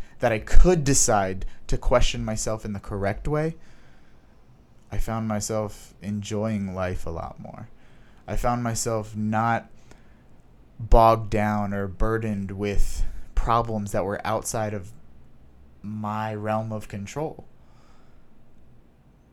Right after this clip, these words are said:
Effective thinking stems from effective questioning. So if you wanna live a quality of life, the questions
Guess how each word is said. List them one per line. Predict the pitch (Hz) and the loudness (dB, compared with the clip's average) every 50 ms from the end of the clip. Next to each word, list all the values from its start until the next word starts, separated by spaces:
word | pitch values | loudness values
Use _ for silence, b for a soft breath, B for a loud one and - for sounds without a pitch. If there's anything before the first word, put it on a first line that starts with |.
| _ _ _ _ _ _ - - _ _ _ _ _ _ _ _ _ _ _ _ - - | _ _ _ _ _ _ -20 -20 _ _ _ _ _ _ _ _ _ _ _ _ -16 -14
Effective | 107 - - 139 135 139 - 135 117 - | -14 -6 -4 -4 -4 -4 -6 -12 -12 -10
thinking | - 139 143 139 - 98 87 87 85 - b b b b b b b b - _ _ _ _ _ - - - _ _ _ _ - - _ _ _ - _ - - _ _ _ _ _ - | -10 -10 -10 -8 -10 -10 -10 -10 -12 -12 b b b b b b b b -20 _ _ _ _ _ -20 -20 -20 _ _ _ _ -20 -20 _ _ _ -20 _ -20 -20 _ _ _ _ _ -20
stems | - - - 117 117 117 117 110 | -18 -8 -6 -4 -4 -4 -4 -6
from | - - 113 110 107 | -6 -6 -6 -6 -6
effective | 104 - - 113 104 101 - 101 90 87 | -6 -6 -6 -6 -8 -6 -8 -12 -12 -10
questioning. | - - 104 98 - - - - 71 - - - - - b b b b b b b b b b b b b b - - - - - - - - - _ _ _ _ _ - _ _ _ - _ _ - _ - - | -6 -4 -4 -4 -4 -8 -12 -12 -16 -16 -16 -18 -16 -18 b b b b b b b b b b b b b b -20 -20 -20 -20 -20 -20 -20 -20 -20 _ _ _ _ _ -20 _ _ _ -20 _ _ -20 _ -20 -16
So | - 110 | -12 -12
if | 104 104 | -10 -8
you | 113 113 | -6 -6
wanna | 120 127 123 | -6 -6 -4
live | 120 120 113 | -4 -6 -6
a | 110 | -4
quality | - - 113 110 104 101 98 | -2 -2 0 0 -2 -2 -4
of | 95 87 | -6 -2
life, | 113 123 120 101 90 - - - - - - - - - _ _ _ - _ - _ - - b b b b b b b b b b b b b _ _ - _ - - - - - | 2 2 2 2 0 -6 -14 -16 -18 -18 -18 -18 -20 -20 _ _ _ -20 _ -20 _ -20 -20 b b b b b b b b b b b b b _ _ -20 _ -20 -20 -20 -20 -20
the | - - | -20 -10
questions | - 120 113 107 - - 104 98 95 95 95 - - - - - - - | -4 -4 -4 -4 -4 -8 -10 -10 -10 -10 -10 -12 -14 -14 -16 -20 -20 -20